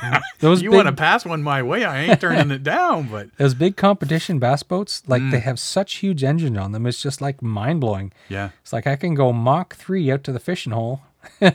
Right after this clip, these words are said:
Speaker 2: Be the first one there.
Speaker 1: Yeah.
Speaker 2: Yeah.
Speaker 1: But, I mean, the disadvantages of having, a, you know, doing the paddle fishing.
Speaker 2: Yeah.
Speaker 1: Weather changes.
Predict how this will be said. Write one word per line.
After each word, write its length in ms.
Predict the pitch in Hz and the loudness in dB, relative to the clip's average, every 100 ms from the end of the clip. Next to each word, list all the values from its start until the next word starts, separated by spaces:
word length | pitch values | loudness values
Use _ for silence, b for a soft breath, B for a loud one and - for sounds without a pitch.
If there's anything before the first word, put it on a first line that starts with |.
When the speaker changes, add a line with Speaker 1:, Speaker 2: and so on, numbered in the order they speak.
| 214 | 2
Speaker 2:
Be 80 | 208 | -2
the 100 | 196 | -2
first 280 | 185 202 190 | -2 -6 -4
one 180 | 202 190 | -4 -2
there. 380 | 202 185 175 165 _ | -4 -2 -4 -8 _
Speaker 1:
Yeah. 220 | 107 107 139 B B B B B | -8 -6 -8 B B B B B
Speaker 2:
Yeah. 100 | 117 | 2
Speaker 1:
But, 260 | 196 160 - _ - | 6 6 4 _ -6
I 60 | 143 | 0
mean, 200 | 139 131 | 2 2
the 80 | |
disadvantages 840 | 120 139 196 139 120 120 107 107 101 | 0 -4 -4 -2 0 0 -4 -6 -4
of 420 | 98 87 - - _ | -6 -10 -20 -20 _
having, 420 | 104 107 98 98 | -10 -8 -8 -10
a, 100 | 95 - 95 151 147 | -12 -16 -20 -20 -12
you 120 | 127 | -10
know, 120 | 92 | -10
doing 220 | 92 117 | -8 -8
the 60 | 101 | -8
paddle 340 | - 107 110 | -6 -4 -4
fishing. 380 | 107 131 135 170 _ - | -6 -14 -14 -18 _ -4
Speaker 2:
Yeah. 180 | 131 135 _ _ _ _ _ _ _ _ _ - | -4 -4 _ _ _ _ _ _ _ _ _ -4
Speaker 1:
Weather 280 | 123 127 123 | -2 -2 -4
changes. 680 | - 107 95 117 139 - | -6 -8 -8 -10 -12 -18